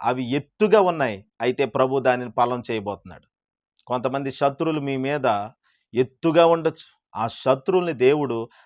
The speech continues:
అణచబోతున్నాడు. శత్రువైనటువంటి సాతానే మనకు శత్రువుగా ఉన్నాడు, మనుషులు ఎవరు కాదు. వాడి కార్యాలన్నీ మీ పాదాల కిందకి రాబోతున్నాయి. హల్లెలూయా.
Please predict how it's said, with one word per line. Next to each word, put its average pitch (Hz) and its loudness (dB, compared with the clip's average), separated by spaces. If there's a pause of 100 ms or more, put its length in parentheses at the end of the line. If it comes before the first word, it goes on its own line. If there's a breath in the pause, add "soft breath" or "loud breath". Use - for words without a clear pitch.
(100)
అణచబోతున్నాడు. 123 0 (240)
శత్రువైనటువంటి 143 -2
సాతానే 143 2 (400)
మనకు 120 -2
శత్రువుగా 127 -2
ఉన్నాడు, 117 -4
మనుషులు 113 -6
ఎవరు 113 -2
కాదు. 90 -12 (320)
వాడి 127 -4
కార్యాలన్నీ 151 2
మీ 160 -4
పాదాల 131 6
కిందకి 123 -4
రాబోతున్నాయి. 107 -2 (100)
హల్లెలూయా. 110 -2